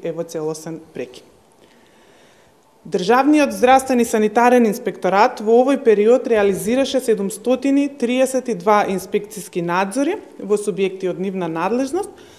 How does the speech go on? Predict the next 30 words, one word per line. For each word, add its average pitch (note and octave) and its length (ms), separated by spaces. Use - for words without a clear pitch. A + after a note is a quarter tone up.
но A#3+ 140
со B3+ 180
особен C4 480
фокус C4 560
на A3 180
приватни C#4+ 640
и A3+ 320
јавни A#3+ 320
здравствени G#3 560
установи, A#3+ 640
како B3 300
и A3 60
домови A#3+ 440
за A3+ 160
стари A3 320
лица, F#3 400
а G#3 100
во G3+ 160
врска C#4+ 400
со C#4 160
почитување C#4 720
на B3 80
протоколите A#3 720
за A#3 160
заштита A#3 540
на D4 100
медицинскиот G#3+ 840
персонал G3+ 640
за F#3+ 220
прием C4+ 460